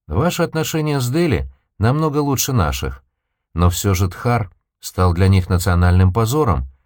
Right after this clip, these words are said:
Однажды индийская разведка пыталась завербовать его».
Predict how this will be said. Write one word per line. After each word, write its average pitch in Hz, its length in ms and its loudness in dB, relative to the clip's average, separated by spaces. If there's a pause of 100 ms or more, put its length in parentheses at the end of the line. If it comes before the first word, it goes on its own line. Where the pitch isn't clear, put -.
(420)
Однажды 123 560 0
индийская 135 440 0
разведка 135 480 0
пыталась 92 600 -2
завербовать 82 680 0
его». 78 260 -4